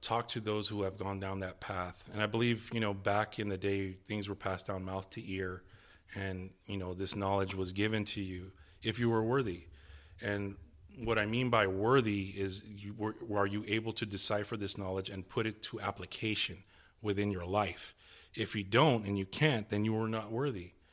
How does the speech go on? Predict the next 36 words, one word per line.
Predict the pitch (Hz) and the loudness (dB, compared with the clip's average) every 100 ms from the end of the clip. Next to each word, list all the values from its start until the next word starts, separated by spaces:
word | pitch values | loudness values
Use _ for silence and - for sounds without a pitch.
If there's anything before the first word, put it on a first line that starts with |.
| - - | -20 -14
If | - 110 | -6 -2
you | 117 | 2
were | 117 | 2
too | 110 - 131 131 123 120 113 - - | 2 0 0 2 2 2 0 -4 0
ignorant | 135 147 135 110 98 | 2 4 4 2 0
to | 117 | -2
understand | 110 101 - 117 120 110 | -2 0 0 0 0 0
what | 101 104 101 - | 2 0 0 -2
the | 104 | 2
light | 101 101 101 | 4 6 4
is | 98 101 95 | 2 0 2
or | 95 | 0
what | 101 101 | 0 0
your | 104 98 | -2 -2
purpose | - 139 139 110 - | 2 2 2 0 0
is, | 95 87 - - - - - | 0 0 -2 -8 -18 -20 -2
then | 120 117 | 2 4
you | 120 | 4
did | 117 | 2
not, | 113 110 113 117 | 2 2 2 0
you | 113 | 0
did | 113 | 2
not | 110 107 | 2 2
go | 101 | 0
forward. | 95 - 107 95 87 | -2 -2 -2 -2 -6
You | 95 | -6
were | 101 | -4
stuck | 92 - - 95 - | -2 0 0 -2 -4
in | 113 101 | -6 -2
that | 95 92 | -2 -2
area | 95 95 95 95 | -2 0 -2 -4
until | 95 - | -6 -4
you | 98 | -4
figured | 92 - 95 92 | -4 -4 -4 -4
it | 90 | -4
out. | 90 | -8